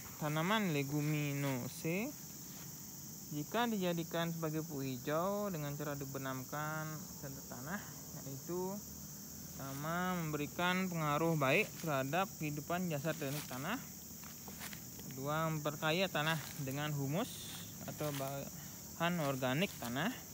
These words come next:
Tiga, memberikan unsur hara yang tercuci, mengembalikan unsur hara yang tercuci. Keempat, menekan pertumbuhan rumput. Lima, mencegah erosi.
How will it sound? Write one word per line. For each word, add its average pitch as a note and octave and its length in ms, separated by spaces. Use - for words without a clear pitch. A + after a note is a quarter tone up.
Tiga, D#3+ 560
memberikan D3+ 560
unsur E3 240
hara F3 560
yang E3 240
tercuci, D#3 640
mengembalikan D#3 600
unsur E3 240
hara D#3 320
yang E3+ 160
tercuci. E3+ 480
Keempat, C#3+ 560
menekan F3 720
pertumbuhan D#3 560
rumput. D3 360
Lima, C3 400
mencegah C3 400
erosi. F#3 720